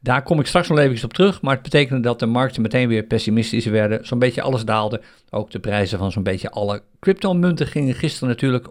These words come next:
onderuit. En dat levert een twee op als rapportcijfer. Veel meer kan ik er niet van maken. En een beetje vooruitlopend over waar we het straks nog even over gaan hebben. Ik verwacht dat we dat cijfer nog veel en veel vaker gaan zien de komende maanden. En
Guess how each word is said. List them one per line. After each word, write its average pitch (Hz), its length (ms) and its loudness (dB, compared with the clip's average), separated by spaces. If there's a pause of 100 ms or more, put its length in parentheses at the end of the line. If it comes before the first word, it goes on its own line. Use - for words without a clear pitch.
onderuit. 160 540 0 (300)
En 160 80 -6
dat 170 120 2
levert 170 340 2
een 151 160 -2
twee 165 400 4
op 143 260 4
als 127 200 0
rapportcijfer. 117 720 2
Veel 120 200 -2
meer 131 220 0
kan 131 160 0
ik 123 60 2
er 127 80 -4
niet 123 120 -2
van 120 100 -4
maken. 123 400 0
En 170 360 0 (480)
een 131 120 -8
beetje 123 240 0
vooruitlopend 120 600 4
over 113 240 0
waar 104 120 2
we 98 60 -2
het - 100 -12
straks - 200 -4
nog 107 120 -4
even 104 240 -2
over 101 200 -2
gaan 98 160 -6
hebben. 107 300 -2 (360)
Ik - 140 -10
verwacht 117 260 -2
dat 104 140 -2
we - 80 -2
dat 104 140 0
cijfer 101 300 0
nog - 200 -8
veel 104 320 -2
en 101 80 -8
veel 101 180 -2
vaker 98 380 -6
gaan 92 160 -4
zien 98 160 -6
de 95 80 -6
komende 92 340 2
maanden. 92 340 0
En 107 220 -2